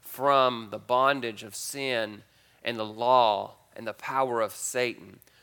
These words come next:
freedom that we know only through Jesus Christ. Lord, while we celebrate freedom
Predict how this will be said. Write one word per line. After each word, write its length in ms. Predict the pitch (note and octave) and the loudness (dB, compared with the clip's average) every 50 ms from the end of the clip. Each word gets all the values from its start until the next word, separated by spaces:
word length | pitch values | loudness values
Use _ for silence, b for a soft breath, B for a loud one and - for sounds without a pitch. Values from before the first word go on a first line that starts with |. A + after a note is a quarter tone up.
| b b | b b
freedom 480 | - - D#3+ E3 D#3+ D#3 D3 C3+ B2+ | -10 -2 0 2 2 2 2 0 2
that 180 | B2 A#2 D2+ A#2 | 0 0 0 0
we 160 | B2 C3+ C3+ | -4 -6 -4
know 400 | B2 B2 C3 B2+ B2+ A#2+ A#2 - | -4 -2 0 2 2 2 0 -2
only 400 | - - C#3 C#3 C#3 C3 B2 A2+ | -4 -4 -4 -4 -4 -4 -6 -8
through 400 | - - - B2 B2+ B2 A#2+ A2+ | -8 -12 -8 -6 -4 -4 -4 -6
Jesus 520 | G2+ - A#2+ B2 A#2+ A#2 G#2+ A2 G#2+ - - | -8 -10 -10 -10 -10 -10 -10 -12 -12 -14 -16
Christ. 760 | - - A2+ A2 G#2 G#2 G#2+ G#2 G#2+ - - - - _ _ _ _ _ _ _ _ _ _ _ b b b b b b b b b b b b b b b b b b b _ _ _ _ _ - | -18 -14 -10 -6 -6 -4 -6 -6 -10 -18 -20 -20 -20 _ _ _ _ _ _ _ _ _ _ _ b b b b b b b b b b b b b b b b b b b _ _ _ _ _ -6
Lord, 180 | A#2+ B2+ A#2+ | -6 -4 0
while 160 | A#2+ B2 B2 | 2 2 2
we 140 | B2 C3+ C3+ | 4 2 -2
celebrate 720 | - - - D3+ D#3 E3 E3 C#3 A#2 C3+ C#3 C#3 C3+ - - | -4 -2 2 4 6 6 4 2 4 6 6 6 6 4 -2
freedom 800 | - - - C#3+ D3+ D3+ D3 C3+ C3+ B2+ B2 A#2 A2+ A2+ A2 | -12 -12 -6 -2 -2 0 0 2 2 2 2 0 -4 -8 -12